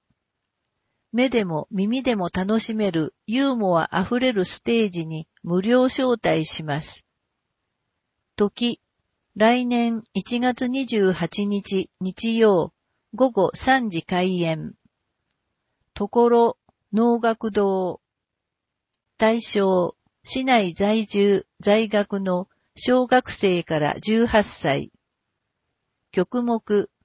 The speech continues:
久石譲、ハウルの動く城。ジョン・ウィリアムズ、ハリー・ポッターと賢者の石より、ヘドウィグのテーマ、ほか。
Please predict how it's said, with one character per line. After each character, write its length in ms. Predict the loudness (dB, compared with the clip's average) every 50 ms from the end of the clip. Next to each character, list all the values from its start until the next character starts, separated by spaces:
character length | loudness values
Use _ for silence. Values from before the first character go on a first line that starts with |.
| _ _ _ _ _ _ _ _
久 340 | -8 -6 -4 -2 0 0 2
石 380 | 2 0 -2 -4 -6 -6 -8 -2
譲、 500 | 0 2 2 2 2 0 -2 -4 -8 _ _ _ _ _ _ _
ハ 200 | 2 4 4 4
ウ 160 | 4 2 0
ル 140 | -2 -4 -2
の 220 | -2 -4 -4 -4
動 240 | -6 -4 -2 0 -2
く 160 | -2 -2 -6
城。 460 | -6 -4 -4 -4 -2 -2 -2 -2 -2 _ _ _ _ _ _ _ _ _ _ _ _ _ _ _ _ _ _ _ 0
ジ 140 | 4 4 4
ョ 80 | 4
ン・ 160 | 2 -2 -8 _ _
ウ 100 | -2 0
ィ 180 | 0 0 0 0
リ 140 | 0 0 0
ア 100 | 0 -2
ム 160 | -4 -6 -8
ズ、 280 | -8 -6 -6 -6 -8 _ _ _ _ _ _ _ _ _ _ _
ハ 180 | -4 -2 -2
リ 260 | 0 0 -2 -2 -4
ー・ 20 | -4
ポ 160 | -2 -2 -4
ッ 60 | -4 _ _ _
タ 220 | 0 0 0 0
ー 100 | -2 -4
と 160 | -4 -4 -4
賢 340 | -4 -4 -4 -2 -2 -2 -2
者 140 | -2 -2 -2
の 160 | -2 -4 -6
石 320 | -6 -8 -6 -6 -4 -2
よ 140 | 0 0 0
り、 200 | 0 -2 -8 -12 _ _ _ _ _ _ _ _ -6
ヘ 160 | -4 -2 0
ド 160 | 2 2 2
ウ 40 | 2
ィ 140 | 0 -2 -2
グ 160 | -2 -4 -2
の 180 | -2 -4 -4
テ 320 | -4 _ 0 2 2 2 0
ー 40 | -2
マ、 240 | -4 -6 -6 -8 _ _ _
ほ 140 | -8 -8 -8
か。 280 | -6 -6 -6 -6 -8